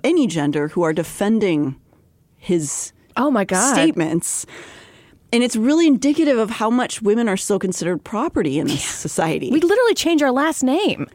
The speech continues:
Speaker 1: Yeah. I mean, ma'am, it is, it's just, I know this isn't, like, breaking news, but it is just wild to see it in these, like, tiny micro actions in this way, and how many people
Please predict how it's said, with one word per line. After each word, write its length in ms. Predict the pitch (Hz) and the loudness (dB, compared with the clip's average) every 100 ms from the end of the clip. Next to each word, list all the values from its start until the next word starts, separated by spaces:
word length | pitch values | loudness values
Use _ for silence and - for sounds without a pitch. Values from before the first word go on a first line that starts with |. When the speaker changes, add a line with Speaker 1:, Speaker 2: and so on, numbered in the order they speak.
| - | -10
Speaker 1:
Yeah. 420 | 190 226 214 165 - | -2 2 2 0 0
I 60 | - | 0
mean, 220 | 247 254 | 2 4
ma'am, 440 | 254 277 240 180 - - | 4 4 2 -2 -4 -2
it 120 | 262 | 0
is, 160 | 320 240 180 - - | 2 0 -4 -8 -6
it's 200 | 247 - | -4 -2
just, 260 | 311 - - - - - - | -4 -4 -12 -20 -20 -10 0
I 80 | 294 | 4
know 160 | 311 | 4
this 160 | 311 302 | 2 0
isn't, 180 | 262 254 | -2 0
like, 180 | 226 | -4
breaking 380 | - 190 214 214 | -2 -4 -2 -2
news, 240 | 190 233 170 | 0 0 -2
but 140 | 185 | -4
it 100 | 196 | -2
is 180 | 202 214 | -2 0
just 240 | 214 - | -2 -2
wild 560 | 170 180 285 403 381 254 | -4 -2 0 2 2 2
to 100 | 226 | 0
see 280 | - 247 262 | -2 0 0
it 80 | - | 0
in 160 | 196 | 0
these, 180 | 196 185 | 0 0
like, 240 | 180 160 - | 0 0 -2
tiny 640 | - 247 233 240 233 214 202 - - | -8 -2 0 2 2 0 -4 -14 -12
micro 540 | - 214 220 - 196 175 | -2 0 0 0 2 2
actions 600 | 165 170 - 170 147 135 | 0 -2 -4 -2 -2 0
in 120 | 156 | 0
this 200 | 156 - | -2 -2
way, 240 | 165 156 | -2 0
and 100 | 143 | 0
how 140 | 165 190 | 0 0
many 200 | 175 175 | 0 -2
people 560 | - 180 175 160 151 | -2 -6 -2 0 0